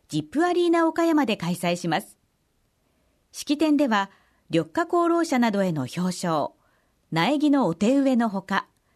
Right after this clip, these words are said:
人と森林の理想的な関わりをアトラクションで表現します。緑化意識をさらに高め、緑あふれる郷土を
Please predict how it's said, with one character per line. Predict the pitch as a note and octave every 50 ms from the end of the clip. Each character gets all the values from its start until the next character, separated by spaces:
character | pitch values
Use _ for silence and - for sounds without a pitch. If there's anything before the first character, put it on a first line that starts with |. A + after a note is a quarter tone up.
| _ _ _ _ _ _ _
人 | - - - - D#4 E4
と | D#4+ E4
森 | D#4+ D4 - C#4 C#4 D4 D4 C#4
林 | D4 C#4+
の | C4+ C4+ C4+ B3+
理 | G3 F#3 F3
想 | - B3+ D4 E4 D#4+
的 | E4 D#4 D#4 C#4
な | D4 C#4+
関 | C#4 B3+ A3 - B3+ A#3+
わ | A#3+ A#3+
り | A3 A3 G#3
を | G3+ F#3+ - - _ _ -
ア | - -
ト | - A3+
ラ | D#4+ F4+
ク | F4 -
シ | - D4+
ョ | C#4
ン | B3+
で | G#3+ F#3 - -
表 | G3 G3+ G#3 G3+ G3+ G3+
現 | F3+
し | - E3
ま | D3 D#3+ -
す。 | - - _ _ _ _ _ _ _ _ _ _ _ _ _ _ _ _ _ _ _ _ _ _ _ _ _ -
緑 | D#3 E3+ E3+ F3
化 | - - D4 D#4
意 | D#4+ D4+
識 | - - - A3+ G3+
を | F#3+
さ | F#3 - C4+ E4
ら | F4 E4
に | D4+ C4+
高 | - A3 G#3 A#3+ A3+
め、 | G#3+ G3 F#3 F3+ - _ _ _ _ _ _ _ -
緑 | F#3 B3+ D#4+ F#4 F4+ E4 D4 C4+
あ | C4+ A#3+
ふ | C#4 D4+
れ | D#4 D4+
る | C4+ C4
郷 | C4 - C#4 C4+ C4 G#3+
土 | A#3 G#3 G3
を | G3 - -